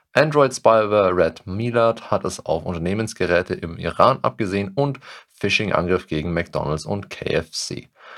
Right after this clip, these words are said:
Mein Name ist Frederik Mohr und das sind die Infosec News der Woche. Aus der Kategorie Schwachstellen und Exploits.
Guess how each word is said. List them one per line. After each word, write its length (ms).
Mein 140
Name 200
ist 80
Frederik 280
Mohr 260
und 160
das 140
sind 140
die 60
Infosec 500
News 400
der 240
Woche. 320
Aus 100
der 120
Kategorie 460
Schwachstellen 520
und 300
Exploits. 720